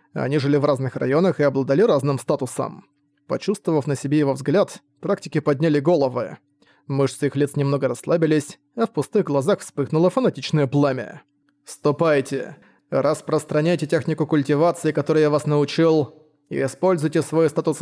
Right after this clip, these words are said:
связи. Эта техника культивации называется искусством вечной жизни!» Охваченные фанатизмом практики поднялись и накрыли ладонью кулак.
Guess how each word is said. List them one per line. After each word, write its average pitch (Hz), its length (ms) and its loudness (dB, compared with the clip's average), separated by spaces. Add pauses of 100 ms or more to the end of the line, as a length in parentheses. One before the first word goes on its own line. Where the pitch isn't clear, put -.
(100)
связи. 156 560 2 (400)
Эта 139 260 0
техника 165 420 0
культивации 156 600 2
называется 160 640 2
искусством 175 840 2
вечной 170 400 2
жизни!» 139 680 2 (640)
Охваченные 160 640 -2
фанатизмом 151 640 0
практики 147 460 -2
поднялись 143 560 0
и 151 40 -2
накрыли 165 320 0
ладонью 151 380 2
кулак. 147 520 0